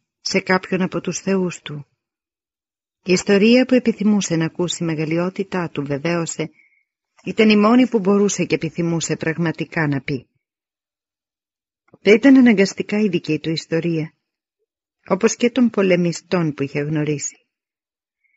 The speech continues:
Θα είχε η μεγαλειότητά του την υπομονή να την ακούσει;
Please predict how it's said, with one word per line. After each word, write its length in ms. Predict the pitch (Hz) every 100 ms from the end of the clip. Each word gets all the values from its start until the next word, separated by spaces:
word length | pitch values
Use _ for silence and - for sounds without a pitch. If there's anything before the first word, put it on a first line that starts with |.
| _
Θα 120 | -
είχε 340 | 202 233 - 269
η 60 |
μεγαλειότητά 880 | 254 240 208 185 180 170 170 - 160
του 120 | 151
την 160 | 147 156
υπομονή 800 | 151 151 151 151 147 151 143 143 _ _ -
να 140 | 160
την 160 | 151 156
ακούσει; 540 | 143 165 165 - 165